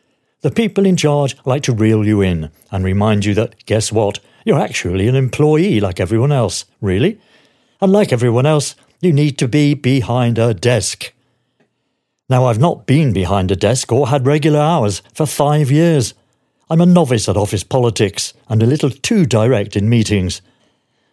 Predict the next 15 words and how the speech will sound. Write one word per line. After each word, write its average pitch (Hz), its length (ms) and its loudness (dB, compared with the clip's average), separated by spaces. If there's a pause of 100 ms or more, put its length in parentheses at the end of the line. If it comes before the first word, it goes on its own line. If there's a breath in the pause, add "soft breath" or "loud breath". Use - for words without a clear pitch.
(120)
I 147 80 2
am 170 140 4
not 190 220 2
wildly 117 440 2
ecstatic 123 640 -4
to 110 140 0
have 101 160 -2
been 113 240 2
dragged 113 340 0
inside, 123 600 0 (180 loud breath)
although 143 200 2
it 135 120 2
is, 139 180 2
I 120 140 0
guess, 120 340 -2